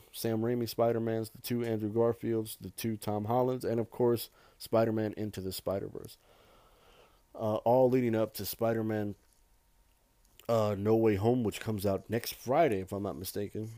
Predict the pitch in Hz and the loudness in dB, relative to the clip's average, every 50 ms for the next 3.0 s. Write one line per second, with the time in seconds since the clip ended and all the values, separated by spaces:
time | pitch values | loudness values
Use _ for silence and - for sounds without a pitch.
0 | 120 - - - 104 104 98 101 107 - - _ _ _ - 110 107 101 104 110 | -16 -14 -8 -4 -4 -2 -2 -4 -6 -10 -16 _ _ _ -2 0 0 0 0 -2
1 | - _ _ _ _ _ _ _ _ _ _ _ _ _ - - 95 92 95 - | -4 _ _ _ _ _ _ _ _ _ _ _ _ _ -10 -8 -8 -8 -8 -4
2 | 92 113 135 147 - _ _ - 107 113 107 - - 110 104 101 98 95 98 | -2 0 0 -2 -2 _ _ -10 -8 -8 -8 -6 -4 -4 -4 -4 -4 -6 -10